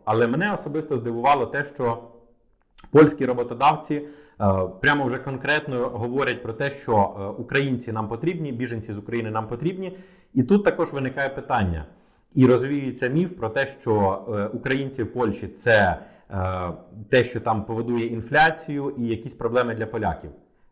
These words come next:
Е, цими заявами ми бачимо, що все зупевне по-іншому. Ми бачимо, що, е, українці потрібні Польщі і що польські роботодавці без українців конкретно так не бачать, е, е, майбутнього розвитку своїх компаній, своїх підприємств, виробництв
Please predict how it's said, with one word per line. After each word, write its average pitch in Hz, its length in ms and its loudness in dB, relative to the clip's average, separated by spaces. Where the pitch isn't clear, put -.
Е, 98 140 6
цими 160 260 2
заявами 139 600 0
ми 104 100 -4
бачимо, 107 440 -2
що - 160 -12
все 107 460 -2
зупевне 98 680 -2
по-іншому. 151 720 4
Ми 113 100 -4
бачимо, 127 500 0
що, 110 460 4
е, 95 180 2
українці 123 720 0
потрібні 156 600 -2
Польщі 160 480 -4
і 120 120 2
що 117 180 0
польські 135 340 -2
роботодавці 120 680 -2
без 107 180 0
українців 127 640 -4
конкретно 131 500 2
так 120 220 -6
не 123 120 -4
бачать, 123 640 -2
е, 113 40 -2
е, 101 480 0
майбутнього 117 680 -2
розвитку 117 440 -2
своїх 113 300 -4
компаній, 135 520 -2
своїх 113 340 -6
підприємств, 110 720 -4
виробництв 104 600 -4